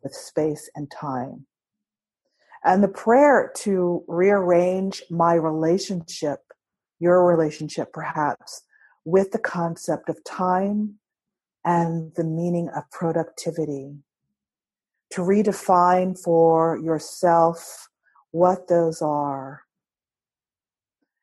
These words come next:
and to give ourselves the nurturing of space that spaciousness gives to us, rather than the whipping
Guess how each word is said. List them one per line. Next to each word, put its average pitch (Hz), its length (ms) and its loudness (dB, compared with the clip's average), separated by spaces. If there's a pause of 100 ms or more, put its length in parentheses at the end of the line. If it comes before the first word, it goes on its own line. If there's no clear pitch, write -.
(160)
and 175 200 0
to 196 80 -4
give 202 300 4
ourselves 175 1200 -2 (480)
the 180 80 0
nurturing 175 1000 -2 (960)
of 165 300 4
space - 1120 -2
that 175 180 0
spaciousness 160 880 -4
gives 151 280 -6
to 147 220 -8
us, 143 480 -14 (360)
rather 175 500 2 (120)
than 151 480 -6 (720)
the 160 220 -2
whipping 156 720 0